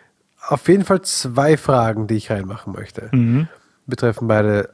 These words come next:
Speaker 1: auch mit das Gameplay. Die erste Sache ist von der Schwierigkeit her, haben wir noch nicht erwähnt, die Bosse.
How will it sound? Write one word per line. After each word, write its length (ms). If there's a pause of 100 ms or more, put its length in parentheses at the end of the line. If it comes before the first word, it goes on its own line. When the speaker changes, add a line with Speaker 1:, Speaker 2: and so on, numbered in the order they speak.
(220)
Speaker 1:
auch 340
mit 280
das 260
Gameplay. 640 (920)
Die 240 (340)
erste 360
Sache 320
ist 480 (1400)
von 220
der 100
Schwierigkeit 720
her, 280 (300)
haben 120
wir 40
noch 120
nicht 140
erwähnt, 500 (540)
die 60
Bosse. 520